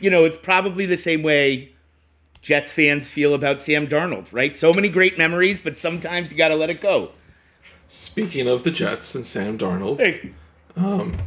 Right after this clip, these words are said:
Speaker 2: Nietzsche said that when you look into the abyss, the abyss also looks into you. And I'm wondering if Sam Darnold was thinking of Nietzsche while he was watching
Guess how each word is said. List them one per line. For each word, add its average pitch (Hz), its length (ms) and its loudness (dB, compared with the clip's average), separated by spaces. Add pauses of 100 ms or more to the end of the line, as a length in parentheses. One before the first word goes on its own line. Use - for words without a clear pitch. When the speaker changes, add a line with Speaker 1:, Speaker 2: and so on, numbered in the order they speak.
(200)
Speaker 2:
Nietzsche 170 300 0
said 95 300 0
that 101 140 0
when 107 120 -2
you 107 100 0
look 123 200 0
into 123 220 -4
the 117 140 0
abyss, 98 340 0
the 101 140 -2
abyss 104 360 -2
also 101 380 -2
looks 98 280 -4
into 95 300 -4
you. 98 320 -4
And 95 100 -8
I'm 101 140 -10
wondering 131 520 -2 (540)
if - 140 -10
Sam 123 260 -4
Darnold 110 300 0
was 101 140 -6
thinking 156 400 -4
of 95 120 -6
Nietzsche 95 300 -8 (160)
while 107 160 -2
he 120 180 -6
was 143 220 -2
watching 101 580 -6